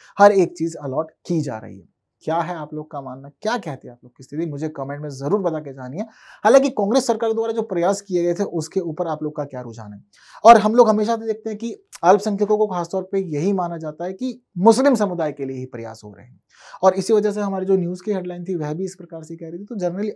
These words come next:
अल्पसंख्यक के अंदर जो सबसे बड़ा समुदाय है वह मुस्लिम ही है, जिसके तौर पे अगर आप कोई भी काम करेंगे तो सीधा सीधा लाभ उन्हें ही खासतौर पर मिलेगा। तो इस वजह से ये पूरा मामला विवाद का विषय भी बना रहा हमेशा से। But आप लोग का क्या कहना है,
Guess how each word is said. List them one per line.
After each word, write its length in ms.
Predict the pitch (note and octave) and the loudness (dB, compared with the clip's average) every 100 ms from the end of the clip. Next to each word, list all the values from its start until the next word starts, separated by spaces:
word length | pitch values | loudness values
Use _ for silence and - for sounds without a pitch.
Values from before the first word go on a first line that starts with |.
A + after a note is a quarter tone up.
| - | -6
अल्पसंख्यक 480 | F#3 G3+ F#3 F#3+ | -4 -4 -4 -6
के 60 | - | -8
अंदर 240 | F3 F#3 | -6 -4
जो 200 | G3 B3+ - - - | 0 0 0 -20 -2
सबसे 260 | G#3+ F#3 C4+ F3+ | 0 4 2 6
बड़ा 260 | F3+ A#3+ A3 | 8 8 8
समुदाय 400 | G3+ E3+ E3 D#3 | 2 -2 -2 -2
है 120 | F3+ | -4
वह 160 | D#3+ D#3+ | -4 -6
मुस्लिम 360 | B2+ B2+ B2 | -8 -8 -8
ही 140 | A#2 G2+ | -10 -14
है, 100 | - _ - | -18 _ -12
जिसके 360 | C3+ D3 - G3 | -10 -8 -6 -4
तौर 200 | F3 D#3+ | -4 -4
पे 100 | F3 | -2
अगर 140 | F3 | -2
आप 120 | E3+ - | -2 -4
कोई 160 | D#3 | -2
भी 120 | D#3 F3 | 2 0
काम 280 | D#3 D#3 D#3 | 0 -6 -4
करेंगे 320 | C#3+ D3+ G3+ | -8 -6 -4
तो 160 | G#3+ F#3+ | -4 -4
सीधा 320 | - F3+ G3+ | -4 0 0
सीधा 200 | F#3+ G3 | 0 -2
लाभ 240 | F3+ F3+ | -2 -4
उन्हें 180 | E3+ D#3+ | -6 -4
ही 80 | G3+ | -2
खासतौर 340 | G3 D#3+ D#3+ | -2 -8 -8
पर 100 | D#3+ | -12
मिलेगा। 340 | D#3 D3 E3 A#3+ - - - - | -10 -8 -4 -6 -6 -20 -4 2
तो 120 | A#3 | 2
इस 120 | G#3+ | 2
वजह 160 | A3+ A3 | 0 0
से 120 | A3+ | -4
ये 60 | |
पूरा 220 | A3 G#3+ G#3 | -4 -4 -2
मामला 240 | G3+ G3+ | -4 -4
विवाद 300 | F#3+ E3+ E3 | -4 -4 -6
का 100 | - | -6
विषय 260 | D#3 C#3 E3 | -6 -2 0
भी 160 | D#3 | 2
बना 240 | D3 B2 A2+ | 2 0 -6
रहा 300 | G#2+ G#2 G#2+ | -12 -16 -18
हमेशा 300 | G#2+ G#2 A2 | -16 -16 -14
से। 100 | E3 G3 - _ - | -12 -14 -18 _ -4
But 120 | D#3 | 0
आप 120 | E3+ | 0
लोग 120 | F3+ F#3+ | -2 -6
का 80 | |
क्या 180 | F3+ F#3 | -8 -8
कहना 260 | F3+ F3 | -10 -14
है, 60 | F#3+ | -16